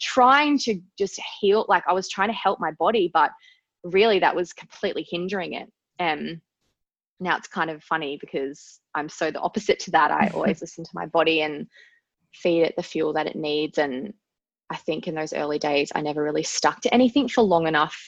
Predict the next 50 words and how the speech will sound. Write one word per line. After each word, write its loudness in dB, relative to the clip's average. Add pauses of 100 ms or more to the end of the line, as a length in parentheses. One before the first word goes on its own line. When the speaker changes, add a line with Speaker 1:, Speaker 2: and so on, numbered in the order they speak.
(120)
Speaker 1:
to -4
see 4
the 2
results. 4
So 8
Speaker 2:
Mm, 6 (100)
yeah. 6
Speaker 1:
definitely, 4 (300)
like, 2 (360)
believing 0
that, -2 (800)
you -6
know, -6
well, 4
in 4
the 2
end, 2
I 4
was 0
my 2
own -4
healer -2
because -4
I 2
was 0
the -6
one -8 (400)
who -4
got -4
my 2
cycle -2
back. 0
You 0
know, 4
I 2
can -6 (160)
thank 2 (100)
all 4
of 4
the 4
people -2
around 0
me -6
for -4 (440)
their 0
input. 0 (120)
Um, -4
and -2
obviously, -2
like, -2